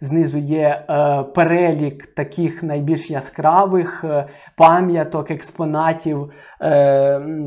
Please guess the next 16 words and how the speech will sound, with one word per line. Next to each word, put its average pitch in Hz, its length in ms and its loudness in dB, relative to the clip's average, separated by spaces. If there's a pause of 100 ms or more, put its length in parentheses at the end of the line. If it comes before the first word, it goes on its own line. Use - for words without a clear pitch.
ну, 139 200 -6
цього 143 280 -10
музею, 139 520 -4
скажімо 143 460 -8
так, 139 400 0 (280)
із 151 360 -2
детальними 151 840 2
описами. 165 760 -2
От 143 240 -6
можете 147 380 -12
побачити, 139 880 -4 (1160)
е, 123 380 -2 (500)
портрет 180 480 -2
Філіпа 151 400 -4
п'ятого, 151 560 -2
короля 135 800 -2